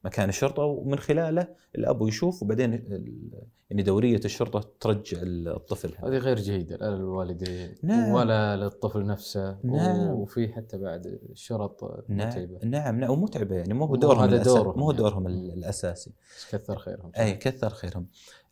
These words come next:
Speaker 1: ال-، أحد المراكز البحثية التابعة لوزارة الداخلية استشعرت خطأ الممارسة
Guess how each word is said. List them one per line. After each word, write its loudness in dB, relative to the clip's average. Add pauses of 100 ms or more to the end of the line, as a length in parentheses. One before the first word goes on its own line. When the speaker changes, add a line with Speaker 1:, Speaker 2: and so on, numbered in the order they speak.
Speaker 1:
ال-، 2
أحد 0
المراكز 0
البحثية 2
التابعة 0
لوزارة 0
الداخلية -2 (480)
استشعرت -2
خطأ 0
الممارسة -2